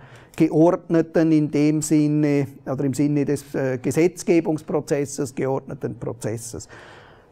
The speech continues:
Aber das haben sie Gott sei Dank gemacht.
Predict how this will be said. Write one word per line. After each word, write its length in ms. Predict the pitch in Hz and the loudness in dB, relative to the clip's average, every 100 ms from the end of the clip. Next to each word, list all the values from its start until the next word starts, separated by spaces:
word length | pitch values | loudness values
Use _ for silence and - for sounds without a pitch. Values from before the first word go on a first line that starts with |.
| _ _ _ _ - | _ _ _ _ 2
Aber 160 | 175 | 4
das 160 | 208 214 | 4 6
haben 220 | 214 185 | 4 4
sie 80 | 160 | 4
Gott 260 | 180 185 | 4 4
sei 60 | 180 | 4
Dank 220 | 165 156 | 4 4
gemacht. 600 | 147 139 143 - - - | 0 4 4 2 -6 -20